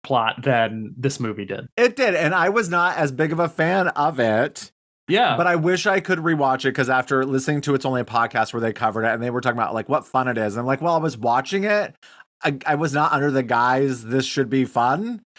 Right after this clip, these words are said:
Speaker 1: Yeah.
Speaker 2: So, like, I'm like, "Oh, I should watch this with that in mind."
Speaker 1: That it's
Speaker 2: But,
Speaker 1: supposed to be
Speaker 2: like,
Speaker 1: silly.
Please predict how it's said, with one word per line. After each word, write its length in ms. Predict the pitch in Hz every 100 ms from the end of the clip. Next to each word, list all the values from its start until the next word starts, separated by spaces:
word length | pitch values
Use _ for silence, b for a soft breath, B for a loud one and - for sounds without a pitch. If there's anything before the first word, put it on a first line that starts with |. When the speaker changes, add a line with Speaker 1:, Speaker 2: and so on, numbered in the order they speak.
| B
Speaker 1:
Yeah. 260 | 233 254 135 - -
Speaker 2:
So, 80 | 175
like, 240 | 156 151
I'm 80 | 147
like, 180 | 151 156
"Oh, 120 | 175
I 80 | 160
should 180 | 160 160
watch 240 | 135 131
this 320 | 131 127 - - -
with 220 | 151 165
that 240 | 180 160
in 160 | 170 156
mind." 560 | 123 110 92 90 147 151
Speaker 1:
That 120 | 226 196
it's 200 | 175 147
Speaker 2:
But, 60 |
Speaker 1:
supposed 180 | 185 202
to 60 | 160
be 60 |
Speaker 2:
like, 60 | 156
Speaker 1:
silly. 640 | - - 226 247 127 107